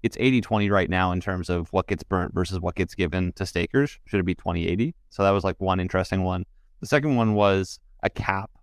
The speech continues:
on the amount of eth that's allowed to be staked to maintain a, a minimum A P Y. So that's another. And then the third is, um, like, the, the formula for the actual inflation is the square root of, I don't know.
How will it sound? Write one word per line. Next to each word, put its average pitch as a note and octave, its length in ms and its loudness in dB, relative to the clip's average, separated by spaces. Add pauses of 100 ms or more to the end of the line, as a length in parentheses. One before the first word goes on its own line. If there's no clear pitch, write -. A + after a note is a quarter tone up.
(120)
on G2 220 0
the F#2 100 0
amount F2+ 260 0
of E2 140 -6
eth F#2 220 -2
that's - 160 -6
allowed F2 400 0
to E2+ 40 0
be F2 120 0
staked - 560 -2 (160)
to G#2 80 -4
maintain F#2 460 0
a, F2 200 -4
a G2+ 80 2
minimum F2+ 380 0
A F2+ 100 0
P F2+ 140 -2
Y. F2+ 300 0 (500)
So A2 100 -2
that's G2 180 2
another. G2 360 0 (240)
And B2+ 100 -2
then B2+ 140 2
the A2+ 80 0
third C#3 340 4
is, G2+ 540 2
um, F#2 420 0 (800)
like, G#2 220 2
the, F#2+ 300 0 (320)
the A2 80 -8
formula C3+ 400 2
for A2+ 200 2
the G2 160 2
actual G2 380 2
inflation F#2 760 -4
is G2 160 0
the F#2+ 100 0
square G#2 340 2
root G2+ 240 2
of, F#2 240 -2 (1040)
I G2+ 60 2
don't F#2 100 0
know. - 120 -8